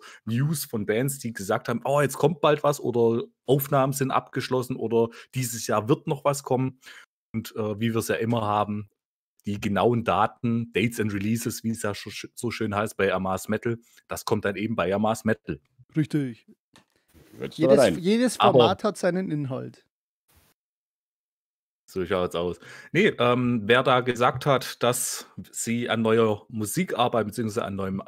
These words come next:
Speaker 1: Album arbeiten, sind unter anderem Skid Row.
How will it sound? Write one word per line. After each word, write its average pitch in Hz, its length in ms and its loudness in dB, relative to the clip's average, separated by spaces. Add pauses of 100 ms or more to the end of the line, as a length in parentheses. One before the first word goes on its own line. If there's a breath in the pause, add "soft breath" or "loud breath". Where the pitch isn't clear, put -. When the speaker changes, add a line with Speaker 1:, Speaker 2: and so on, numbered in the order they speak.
Speaker 1:
Album - 320 2
arbeiten, 107 400 2
sind - 280 -6
unter 131 280 2
anderem 107 420 -2
Skid - 300 -8
Row. 165 300 4